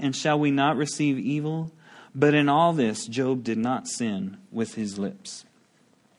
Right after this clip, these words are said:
And so he's rebuking his wife. He's not saying she's like that all the time, but in the moment she is.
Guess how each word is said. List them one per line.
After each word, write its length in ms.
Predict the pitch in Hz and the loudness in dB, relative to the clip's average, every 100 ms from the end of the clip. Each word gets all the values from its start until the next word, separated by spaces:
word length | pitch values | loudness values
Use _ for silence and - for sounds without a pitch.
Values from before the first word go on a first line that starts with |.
| _ - _ _ _ _ _ _ _ - - _ - - - - | _ -20 _ _ _ _ _ _ _ -20 -20 _ -20 -20 -10 0
And 160 | 156 | 2
so 260 | - 180 180 | 6 6 8
he's 240 | 180 175 | 6 2
rebuking 540 | 165 156 185 202 196 175 | 2 4 4 4 4 4
his 260 | 165 143 | 2 2
wife. 500 | 147 147 147 143 - - | 4 6 6 4 -4 -8
He's 300 | 151 143 147 | -2 -2 4
not 340 | 170 147 - | 4 4 0
saying 360 | - 156 151 143 | -2 2 4 2
she's 280 | - 139 127 | 2 0 2
like 240 | 131 131 | 2 4
that 220 | 131 123 | 4 4
all 160 | 120 120 | 4 4
the 100 | 117 | 0
time, 400 | - 120 107 104 | -2 -2 0 0
but 140 | 110 | -2
in 180 | 135 147 | 0 0
the 80 | 143 | 0
moment 440 | 131 120 104 98 | 0 0 -2 -4
she 260 | - 117 92 | -8 -8 -8
is. 380 | 95 - - | -8 -12 -20